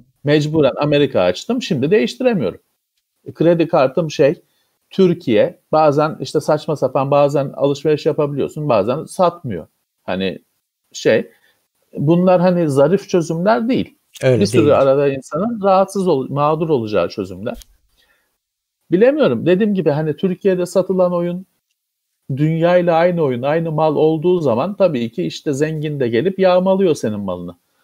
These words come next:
Speaker 1: Ee, bu şey de var. Geçmişte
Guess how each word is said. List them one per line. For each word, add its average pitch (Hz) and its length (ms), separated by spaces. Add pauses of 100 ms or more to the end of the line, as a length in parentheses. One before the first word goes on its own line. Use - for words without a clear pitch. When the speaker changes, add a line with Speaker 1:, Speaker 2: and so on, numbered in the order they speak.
(760)
Speaker 1:
Ee, 123 40 (440)
bu 156 160
şey 185 320
de 185 100
var. 113 140
Geçmişte 135 840